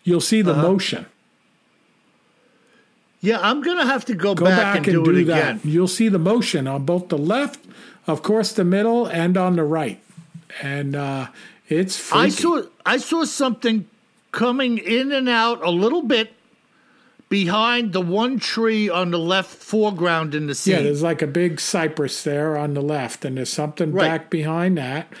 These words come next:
Speaker 1: And then
Speaker 2: Behind that.
Speaker 1: just to
Speaker 2: And
Speaker 1: the
Speaker 2: then there was
Speaker 1: right of the
Speaker 2: something
Speaker 1: biggest tree in the scene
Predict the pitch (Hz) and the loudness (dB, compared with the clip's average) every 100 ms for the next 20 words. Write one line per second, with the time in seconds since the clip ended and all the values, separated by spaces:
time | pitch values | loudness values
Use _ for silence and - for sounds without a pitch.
0 | - - - 180 160 170 165 185 214 247 | -20 -20 -8 -2 0 2 2 2 2 2
1 | 214 175 175 233 - - 214 262 285 - | 2 2 2 2 -2 0 4 4 4 4
2 | 269 180 277 285 147 254 190 226 247 160 | 4 4 4 2 0 0 2 2 2 0
3 | - - - 165 156 170 - 175 170 156 | -4 -6 -2 2 2 0 -2 0 0 0
4 | 135 - 208 135 107 | -2 2 2 2 -2